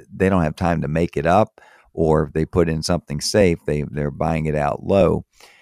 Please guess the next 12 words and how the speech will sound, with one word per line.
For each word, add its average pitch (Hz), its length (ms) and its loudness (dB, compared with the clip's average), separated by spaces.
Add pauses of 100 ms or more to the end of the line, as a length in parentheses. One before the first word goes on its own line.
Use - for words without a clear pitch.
(160)
And 90 340 0
so 113 220 6
here 156 180 4
are 110 140 4
some 123 300 0
of 95 80 0
the 85 140 4
things 92 520 -2
that 73 360 0 (640)
we 98 160 2
can 80 300 -4
do, 76 520 4